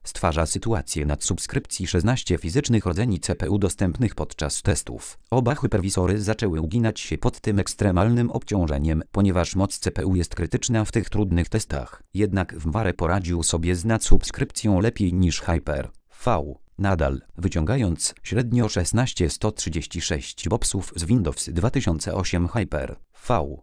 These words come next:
minus czternaście czterysta osiemdziesiąt osiem i siedemnaście zero osiemdziesiąt dziewięć bops z S L S Hyper-V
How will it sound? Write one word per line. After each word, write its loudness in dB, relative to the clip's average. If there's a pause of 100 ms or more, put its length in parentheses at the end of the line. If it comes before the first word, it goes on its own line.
(140)
minus 2
czternaście 0
czterysta -2
osiemdziesiąt 0
osiem -2 (200)
i -4
siedemnaście 2
zero 2
osiemdziesiąt 0
dziewięć 2
bops -4
z -4
S -2
L 2
S -4
Hyper-V -4